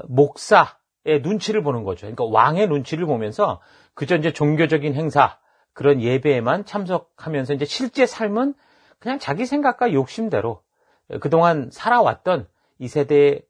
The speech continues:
풍속과 흐름을 따라 그렇게 살았다라는 말이죠. 그래서 하나님께서 이제 말씀하십니다. 칠 장 이 절,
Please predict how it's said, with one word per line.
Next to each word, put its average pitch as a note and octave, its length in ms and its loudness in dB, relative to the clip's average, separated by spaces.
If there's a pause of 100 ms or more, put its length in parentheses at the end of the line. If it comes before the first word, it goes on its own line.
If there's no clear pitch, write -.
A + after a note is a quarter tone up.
풍속과 D#3+ 1160 -4
흐름을 C4 400 0
따라 D3 240 0
그렇게 C#3 380 -4 (180)
살았다라는 B2+ 960 -2
말이죠. F#2+ 320 -6 (460)
그래서 F#3+ 240 0
하나님께서 F#3+ 380 -2
이제 E3+ 100 0
말씀하십니다. A#2+ 880 -2 (320)
칠 G3 140 -8
장 F3+ 160 4
이 D3 100 -4
절, C3 320 2